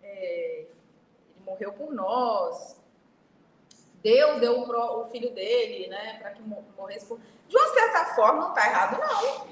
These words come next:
Ele morreu por quem? Por ele mesmo, que ele precisava? Foi por causa de quem? <laughs> Claro que não, gente, foi por nós. Foi mesmo. Não tá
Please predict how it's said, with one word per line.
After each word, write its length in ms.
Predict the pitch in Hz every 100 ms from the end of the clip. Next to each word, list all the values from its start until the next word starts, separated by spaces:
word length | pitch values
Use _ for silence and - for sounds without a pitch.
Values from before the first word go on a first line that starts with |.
| - -
Ele 120 | 359
morreu 300 | 440 440 440
por 200 | 523 539
quem? 480 | 571 320 247 - -
Por 120 | 269
ele 180 | 262 254
mesmo, 260 | 262 -
que 60 | 269
ele 100 | 254
precisava? 760 | 269 220 208 220 - - - - _ _ _ - _ _ - _ _ _
Foi 140 | 415 427
por 120 | 453
causa 140 | 453 466
de 60 |
quem? 500 | 466 508 453 - - - -
<laughs> 380 | 349 294 - - _ 554
Claro 240 | 539 539
que 120 | 554
não, 340 | 523 427 453 294
gente, 200 | 226 -
foi 120 | 262
por 200 | 415 427
nós. 680 | 381 330 339 302 - - _
Foi 120 | 403 453
mesmo. 540 | 427 427 453 285 247 - _ _ _ _ _ _ _ _ _ _ _ _
Não 120 | 285
tá 100 | -